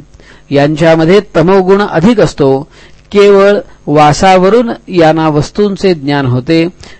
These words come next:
यांच्यात विचारशक्ती असते. हे विदुरा, या पशुयोनींमध्ये गाय, बकरा, रेडा, काळवीट, डुक्कर, नीलगाय,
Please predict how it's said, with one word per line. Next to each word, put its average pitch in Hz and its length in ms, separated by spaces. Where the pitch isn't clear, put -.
यांच्यात 143 600
विचारशक्ती 165 760
असते. - 540
हे 220 160
विदुरा, 175 560
या 196 260
पशुयोनींमध्ये 202 1160
गाय, 185 480
बकरा, 170 640
रेडा, 143 420
काळवीट, 139 600
डुक्कर, 160 760
नीलगाय, 147 760